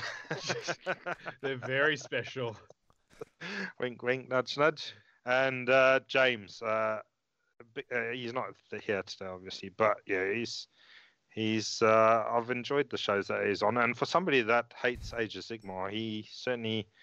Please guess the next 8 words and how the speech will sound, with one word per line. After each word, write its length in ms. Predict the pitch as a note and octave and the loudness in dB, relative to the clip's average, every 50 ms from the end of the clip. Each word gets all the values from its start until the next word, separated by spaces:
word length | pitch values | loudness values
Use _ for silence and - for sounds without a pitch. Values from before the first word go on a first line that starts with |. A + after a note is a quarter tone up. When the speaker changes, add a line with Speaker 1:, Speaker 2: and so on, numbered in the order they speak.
| - - - - - - _ _ - | -20 -20 -20 -20 -20 -20 _ _ 2
Speaker 1:
plays 560 | - A2 A2 A2+ A2+ G#2 F#2+ - - - - _ _ | 4 6 6 6 6 4 2 -2 -8 -14 -16 _ _
loads 360 | - G#2 G#2+ A2+ A2+ A2 F#2+ - - | -2 0 2 2 2 0 -6 -10 -6
more 180 | A2+ G#2+ G#2+ G2+ | -2 0 0 0
of 140 | F#2+ F2 F#2+ | 0 0 -4
it 80 | G2 - | -4 -2
than 140 | - F#2+ F#2 | -2 -2 0
I 160 | F#2+ G#2+ A2 | 2 2 2
do, 280 | F#2+ D#2+ E2+ F2 G2 G#2+ | 0 -2 -6 -12 -12 -12